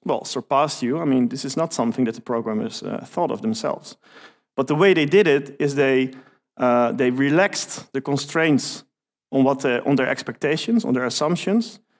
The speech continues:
and by doing that, they allowed for more creativity in the, uh, in the program, ultimately. So it's a bit like this. In this case, a style, you can think of a game playing style.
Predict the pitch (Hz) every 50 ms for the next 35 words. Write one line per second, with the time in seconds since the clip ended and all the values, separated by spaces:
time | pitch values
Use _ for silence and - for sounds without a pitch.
0 | _ _ - - 131 131 120 131 139 135 139 139 160 185 190 190 185 185 185 185
1 | 156 143 147 147 156 151 156 156 151 - 156 143 143 147 156 147 143 143 - -
2 | 139 135 131 147 147 143 147 135 - - 123 123 127 131 117 110 117 110 - -
3 | - _ _ - - - - - - - - - - - 139 123 - - 156 131
4 | 104 98 92 95 - - - _ _ _ - 110 107 - - - - - - -
5 | _ _ _ _ - - 160 156 160 175 175 147 143 131 127 110 101 101 - -
6 | - - _ _ _ _ _ _ _ _ _ _ _ _ _ _ _ _ _ _
7 | _ _ _ _ _ _ _ _ - 135 135 147 143 - 143 135 131 - - -
8 | - _ - 123 - - - 165 151 160 170 190 220 240 - - - - - -
9 | - _ _ _ _ 135 131 151 - 151 143 127 127 123 120 - 123 120 - -
10 | 135 131 147 147 147 135 - 131 120 110 104 107 104 - - - - - - -